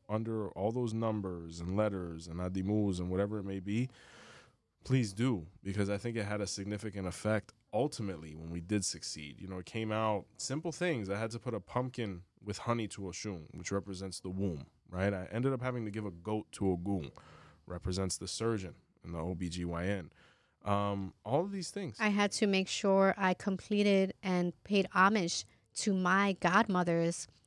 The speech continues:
Speaker 2: guardian angel, which is
Speaker 1: Yes,
Speaker 2: Yamaya.
Speaker 1: ma'am.
Speaker 2: I had not thrown a tambor after all these years because it's, it's, it's a financial strain. And
Speaker 1: Oh,
Speaker 2: so,
Speaker 1: yeah.
Speaker 2: but I was, you know,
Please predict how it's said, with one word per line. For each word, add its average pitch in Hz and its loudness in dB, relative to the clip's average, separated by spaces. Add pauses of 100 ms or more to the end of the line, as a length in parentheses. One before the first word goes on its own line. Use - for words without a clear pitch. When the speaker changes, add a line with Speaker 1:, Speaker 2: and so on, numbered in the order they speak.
(240)
Speaker 2:
guardian 185 6
angel, 190 4
which 175 2
is 180 4
Speaker 1:
Yes, - -
Speaker 2:
Yamaya. 185 6
Speaker 1:
ma'am. - -8 (320)
Speaker 2:
I 202 6
had 202 4
not 202 2
thrown 208 2
a 196 2
tambor 180 2 (840)
after 190 2
all 190 8
these 185 2
years 277 8
because 190 2
it's, - -2
it's, - 0
it's 220 -2
a 226 8
financial 196 4
strain. 208 4
And 185 4
Speaker 1:
Oh, 185 4
Speaker 2:
so, - 4 (100)
Speaker 1:
yeah. 175 2
Speaker 2:
but 196 4
I 190 8
was, 220 6 (100)
you 202 -2
know, 190 2